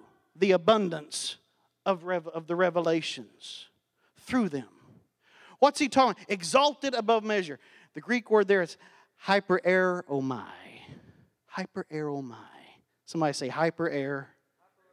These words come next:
Oh my. Hyper is like somebody's hyper. You go to the hypermart. Or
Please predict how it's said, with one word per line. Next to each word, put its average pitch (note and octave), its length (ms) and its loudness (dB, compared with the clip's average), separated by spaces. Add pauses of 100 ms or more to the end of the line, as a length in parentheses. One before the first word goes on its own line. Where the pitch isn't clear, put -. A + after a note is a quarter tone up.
(360)
Oh D3 340 -2
my. A#2 260 -14 (2750)
Hyper C#3+ 460 0
is - 80 -20
like C#3 240 -8
somebody's C#3 360 -8
hyper. G2 440 -8
You A2+ 160 -20
go B2+ 120 -14
to C3 40 -12
the C#3 80 -10
hypermart. B2 720 -10
Or - 120 -20